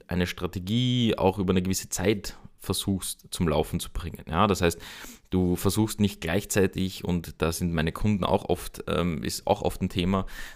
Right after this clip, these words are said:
dass du sagst, so ich mache jetzt S E O und LinkedIn-Akquise und das mache ich noch dazu und Ads schalte ich noch und ich weiß nicht was und so fort und das alles alleine, ja, das ist halt eine Katastrophe, weil du wirst halt nie den Fo-,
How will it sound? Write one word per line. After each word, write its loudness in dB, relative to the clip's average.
dass -6
du -4
sagst, 0
so -2
ich -4
mache 2
jetzt -6
S 0
E 4
O 4
und 0
LinkedIn-Akquise 2
und 4
das 4
mache 4
ich 2
noch 4
dazu 2
und -2
Ads 2
schalte 0
ich -2
noch 0
und 2
ich 0
weiß 0
nicht -2
was -2
und 0
so -6
fort -2
und 0
das 2
alles 2
alleine, 2
ja, 0
das -2
ist -4
halt 0
eine -2
Katastrophe, 0
weil 4
du -2
wirst 0
halt -2
nie 0
den 0
Fo-, -6